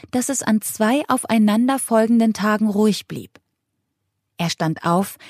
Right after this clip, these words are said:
nahm sich eines seiner dicken Abenteuerbüchern aus dem Regal und wollte es sich gerade auf seinem Bett gemütlich machen, als er das Klingeln an der Haustür hörte. Er sprang aus dem Bett,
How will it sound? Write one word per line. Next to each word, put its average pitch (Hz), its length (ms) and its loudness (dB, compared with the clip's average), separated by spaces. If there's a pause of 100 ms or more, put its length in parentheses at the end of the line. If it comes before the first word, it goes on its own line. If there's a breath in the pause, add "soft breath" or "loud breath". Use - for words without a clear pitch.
nahm 196 200 4
sich 190 280 0
eines 190 320 2
seiner 175 300 0
dicken 196 360 -2
Abenteuerbüchern 185 1040 0
aus 170 200 -4
dem 190 160 -2
Regal 185 480 0 (260 loud breath)
und - 220 -2
wollte 233 300 2
es 226 120 -2
sich 226 160 -6
gerade 214 460 0
auf 208 100 -2
seinem 208 380 2
Bett 220 200 -2
gemütlich 196 560 0
machen, 190 420 2 (380 soft breath)
als 220 220 -4
er 208 120 -2
das 208 200 -4
Klingeln 196 440 0
an 185 140 0
der 185 200 -2
Haustür 151 500 -6
hörte. 139 360 -8 (1000 loud breath)
Er 139 140 -2
sprang - 360 -4
aus 151 220 -4
dem 160 180 -2
Bett, 180 220 0